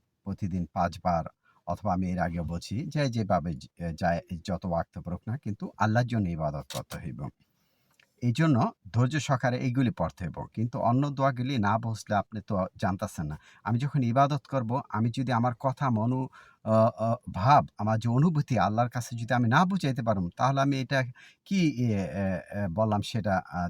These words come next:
জানতে পারলাম না। এখন আমাদের দেশে, বাংলাদেশে দেখা যায়, এ, বেশিরভাগ লোক গ্রামগঞ্জে থাকে, তারা কোরআন তেলাওয়াত করতে পারে না, কোরআনের আয়াতের অর্থ জানে না।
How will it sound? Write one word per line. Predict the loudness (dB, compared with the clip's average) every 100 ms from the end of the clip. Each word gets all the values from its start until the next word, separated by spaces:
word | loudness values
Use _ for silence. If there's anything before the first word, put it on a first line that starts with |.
| -2
জানতে | -4 -4
পারলাম | -4 -4 -4
না। | -6 -10 _ _ -14
এখন | -4 2
আমাদের | 4 4 2 0
দেশে, | -2 -2 -2
বাংলাদেশে | 0 0 0 0 -2 -4
দেখা | -4 -4 -2
যায়, | -2 -2 -4 -12 _ _ _
এ, | -4 -2 -2 -2
বেশিরভাগ | -4 -2 0 0 0
লোক | -6 -2
গ্রামগঞ্জে | 0 0 0 -4 -4
থাকে, | -6 -8 -6 -6
তারা | -4 -4
কোরআন | -4 -4 -2 -2
তেলাওয়াত | -2 -2 -2 -6
করতে | -10 -8
পারে | -4 -2
না, | -2 -4
কোরআনের | -4 -2 0 0
আয়াতের | 0 0 -4 -6
অর্থ | -6 -6
জানে | -8 -6 -4
না। | -4 -6